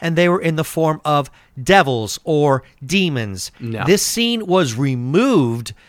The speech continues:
Speaker 1: due to the religious implications, and only the audio was aired while the video showed static. Rerun airings have the scene edited out entirely. I do not remember that.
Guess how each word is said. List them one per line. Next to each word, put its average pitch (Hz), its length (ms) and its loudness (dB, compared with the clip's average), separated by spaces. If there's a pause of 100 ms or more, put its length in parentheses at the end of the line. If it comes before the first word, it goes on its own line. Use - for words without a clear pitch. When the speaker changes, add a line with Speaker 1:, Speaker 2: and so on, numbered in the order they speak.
(180)
Speaker 1:
due 175 240 2
to 196 160 0
the 165 80 0
religious 160 500 0
implications, 156 800 -4
and 139 180 -2
only 185 320 0
the 165 220 -2
audio 180 540 4
was 127 280 -4
aired 131 440 -2 (260)
while 143 280 2
the 143 140 0
video 190 760 2
showed 147 680 -2 (260)
static. - 920 0 (240)
Rerun 214 580 2
airings 139 460 0
have 165 220 2
the 175 60 -6
scene 160 400 -2 (260)
edited 170 460 0 (260)
out 139 280 2 (160)
entirely. 151 720 -2 (260)
I 214 200 8
do 180 240 0
not 170 300 0
remember 147 420 0
that. 82 280 -8